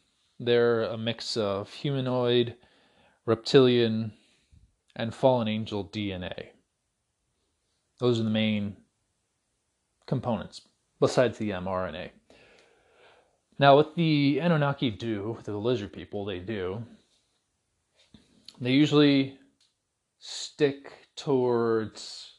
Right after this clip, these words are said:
infiltration in key areas that have the most power, hence the satanic bloodlines. So what they'll do is they will do an Egyptian ritual.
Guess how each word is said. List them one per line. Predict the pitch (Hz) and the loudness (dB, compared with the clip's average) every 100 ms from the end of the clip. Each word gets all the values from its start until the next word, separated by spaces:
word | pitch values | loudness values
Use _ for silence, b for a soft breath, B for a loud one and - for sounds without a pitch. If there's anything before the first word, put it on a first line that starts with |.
| _ _ _ _ _ _ _ _ _ _ - | _ _ _ _ _ _ _ _ _ _ -6
infiltration | 147 - 123 107 - 123 123 156 156 - _ _ _ _ _ _ _ _ - b b b - | -6 -2 -4 -4 -2 0 2 2 0 -6 _ _ _ _ _ _ _ _ -20 b b b -6
in | 131 117 113 - | -4 -2 -4 -2
key | 160 156 139 | 4 6 6
areas | 123 127 131 135 - | 4 4 2 0 -4
that | - 98 120 - _ - - - - | -6 -6 -6 -14 _ -20 -20 -20 -8
have | 113 104 101 101 92 - | -6 -4 -6 -8 -12 -14
the | 101 95 95 92 | -12 -10 -10 -12
most | 87 90 95 - - | -10 -12 -12 -14 -6
power, | - 87 95 113 175 214 _ _ _ b b b b b b _ _ _ _ _ _ _ _ _ _ _ _ _ _ _ _ _ _ | 2 4 4 4 4 2 _ _ _ b b b b b b _ _ _ _ _ _ _ _ _ _ _ _ _ _ _ _ _ _
hence | 156 135 - - | 2 2 -2 -4
the | 117 | -2
satanic | - - 110 95 - | 0 0 -2 -2 -4
bloodlines. | 92 90 107 147 147 | -2 0 -2 -2 -2
So | - 131 131 | 2 4 6
what | 127 127 | 2 0
they'll | 113 98 | -4 -4
do | - 120 107 | -2 -2 -2
is | 101 90 | -4 -8
they | 101 | -8
will | 90 92 | -8 -10
do | 90 98 92 | -10 -10 -8
an | 90 | -10
Egyptian | 90 92 98 - - 104 | -14 -12 -12 -12 -10 2
ritual. | 143 151 - 92 87 | 4 4 -4 -4 -6